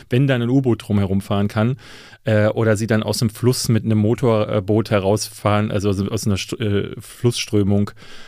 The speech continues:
Es gab aber eine Szene ganz am Anfang, die fand ich sehr schön, ähm, als er das erste Mal eine Rundfahrt mit seinem Jungle Cruise macht und dann quasi wie in dem Disney,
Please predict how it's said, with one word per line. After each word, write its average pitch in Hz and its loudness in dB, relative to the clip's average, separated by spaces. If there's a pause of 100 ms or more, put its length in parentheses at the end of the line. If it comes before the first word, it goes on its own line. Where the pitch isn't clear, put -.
(220)
Es - -12
gab 139 2
aber 131 2
eine 131 -2
Szene 135 0
ganz 120 -2
am 117 -4
Anfang, 123 -2
die 117 -4
fand 117 -2
ich 107 -6
sehr 123 0
schön, 123 -2 (100)
ähm, 107 -2
als - -6
er 123 -2
das 110 -6
erste 123 -4
Mal 113 -2
eine 104 -2
Rundfahrt 104 -2
mit 101 -4
seinem 98 -2
Jungle 113 0
Cruise - -4
macht 92 -4
und 98 -6
dann 107 0
quasi 101 0
wie 113 0
in 120 -2
dem 107 0
Disney, 104 0